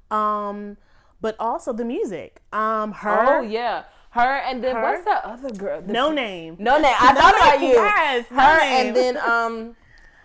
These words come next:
Speaker 2: oh, gosh.
Speaker 1: I don't know the other young lady's name. I'm pretty sure it's a lot of girl power music that was in there,
Speaker 2: It
Speaker 1: but I don't
Speaker 2: is.
Speaker 1: know the other girl's name. But there was some, I, yeah, I never heard her music before, but it was very, like,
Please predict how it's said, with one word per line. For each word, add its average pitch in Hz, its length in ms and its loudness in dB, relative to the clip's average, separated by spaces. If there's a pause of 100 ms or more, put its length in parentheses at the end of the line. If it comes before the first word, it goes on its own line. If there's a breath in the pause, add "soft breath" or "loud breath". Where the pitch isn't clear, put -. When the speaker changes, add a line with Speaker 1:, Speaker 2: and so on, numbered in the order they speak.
(140 soft breath)
Speaker 2:
oh, 214 280 -8
gosh. 165 300 -4
Speaker 1:
I 156 80 4
don't 330 140 2
know 330 180 -2
the - 100 -6
other 339 180 -6
young 285 260 -6
lady's 240 340 -6
name. 190 360 -14
I'm 262 100 -6
pretty 415 180 -4
sure 392 120 -6
it's 277 80 -8
a 269 40 -6
lot 233 240 0
of 202 120 -10
girl 214 240 -2
power 208 320 -6
music 190 340 -12
that 175 140 -6
was 175 140 -14
in 190 140 -14
there, 190 140 -6
Speaker 2:
It 185 80 -4
Speaker 1:
but - 120 -4
I 165 80 -4
don't 262 120 -2
Speaker 2:
is. 262 60 -8
Speaker 1:
know 247 100 -6
the 220 180 -6
other 208 200 -10
girl's 180 440 -10
name. 170 600 -16 (400 soft breath)
But 233 100 -4
there 311 80 -2
was 508 120 -6
some, 480 360 -10 (120)
I, 277 280 -8
yeah, 277 180 -4
I 233 40 -6
never 285 280 -8
heard 269 220 -10
her 262 120 -12
music 226 260 -14
before, 196 260 -12
but 185 100 -12
it 233 40 -8
was 359 140 -12
very, 262 300 -10
like, 156 580 -12